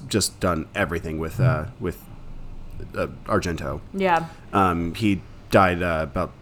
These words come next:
Speaker 1: ten years ago, but, um, yeah, up until then, he was just working with Argento constantly.
Speaker 2: Right.
Speaker 1: And our production designer was Giuseppe Bassan. Again,
Speaker 2: Nice.
Speaker 1: another, uh, Argento just buddy.
Speaker 2: Yeah.
Speaker 1: <laughs>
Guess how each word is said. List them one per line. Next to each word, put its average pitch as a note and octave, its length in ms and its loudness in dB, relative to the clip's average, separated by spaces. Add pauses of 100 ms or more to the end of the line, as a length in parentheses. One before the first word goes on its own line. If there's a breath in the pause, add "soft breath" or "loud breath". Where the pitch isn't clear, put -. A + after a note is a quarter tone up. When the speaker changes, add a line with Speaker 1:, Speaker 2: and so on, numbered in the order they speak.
Speaker 1:
ten F#2 160 0
years F#2 160 2
ago, A2+ 240 8
but, D#2+ 340 0
um, D#2 340 -2
yeah, D#2 280 -2 (100)
up G#2+ 140 2
until F#2+ 240 0
then, E2 160 -2
he F2+ 100 -2
was E2 140 -2
just F2 220 -6
working F2 380 -4
with D#2+ 120 -4
Argento D#2 420 -6
constantly. - 720 -8 (140)
Speaker 2:
Right. E3+ 360 -2 (1500 soft breath)
Speaker 1:
And G#2+ 300 4
our G2+ 120 2
production G#2+ 440 2
designer F2+ 480 2
was G#2+ 400 2
Giuseppe A#2 420 0
Bassan. A#2+ 600 0 (380)
Again, F#2+ 300 2
Speaker 2:
Nice. D#2 140 -8
Speaker 1:
another, F2+ 460 0 (140)
uh, D#2 220 0
Argento D#2+ 580 -4
just - 340 -8 (360)
buddy. D#2 340 -2 (200)
Speaker 2:
Yeah. F3 380 4
Speaker 1:
<laughs> D#3 100 4